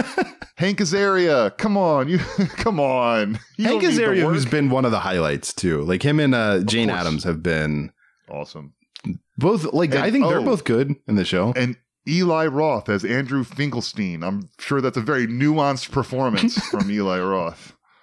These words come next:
Speaker 2: So far, to my knowledge, he, he's only shown up once, and he had trouble getting through a security gate because they didn't know who he was.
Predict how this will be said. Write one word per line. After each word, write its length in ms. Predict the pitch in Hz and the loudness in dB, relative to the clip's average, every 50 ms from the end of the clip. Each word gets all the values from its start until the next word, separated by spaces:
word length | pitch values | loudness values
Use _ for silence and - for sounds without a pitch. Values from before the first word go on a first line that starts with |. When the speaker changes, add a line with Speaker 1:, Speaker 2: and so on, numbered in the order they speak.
| _ _ _ _ - | _ _ _ _ -6
Speaker 2:
So 240 | - - 220 247 240 | -2 0 0 0 2
far, 200 | 208 269 269 247 185 | 2 2 2 2 2
to 120 | - 185 | 2 2
my 220 | 165 156 156 156 | 4 4 4 4
knowledge, 460 | 143 143 135 135 135 127 120 98 - - | 4 4 4 4 4 2 2 0 2 2
he, 360 | 135 131 123 120 117 107 - - _ _ _ _ _ _ _ _ _ _ | 4 4 4 4 4 2 0 -4 _ _ _ _ _ _ _ _ _ _
he's 300 | _ - - 160 147 147 | _ -2 0 2 2 2
only 160 | 175 185 185 | 2 2 2
shown 180 | 175 - 170 160 | 2 2 2 2
up 160 | 151 135 107 | 2 0 2
once, 520 | 107 104 110 113 110 113 110 104 - - 110 | 0 2 2 2 2 2 2 0 0 0 0
and 140 | 110 107 104 | 0 2 2
he 160 | 107 110 110 | 2 2 2
had 180 | 104 113 110 92 | 2 0 -2 -2
trouble 320 | - - 120 110 117 113 | 0 0 0 2 0 0
getting 380 | 110 92 107 107 107 107 98 87 | 0 0 0 2 2 2 2 2
through 180 | 107 104 101 | 2 2 2
a 60 | 95 90 | 2 2
security 480 | - 92 82 - 104 101 90 87 85 | 0 -2 -2 0 0 0 2 0 0
gate 320 | 85 92 87 85 82 - - | 0 0 0 0 -2 -2 -4
because 260 | 92 85 101 92 85 | -2 -2 -2 -2 -2
they 80 | 95 | 0
didn't 200 | 87 87 85 87 | 0 0 0 0
know 120 | 90 87 80 | 0 0 -2
who 140 | 82 85 82 | -2 -2 -2
he 100 | 80 76 | -2 -2
was. 440 | 73 73 71 60 - - - - | -2 -2 -4 -4 -6 -10 -14 -18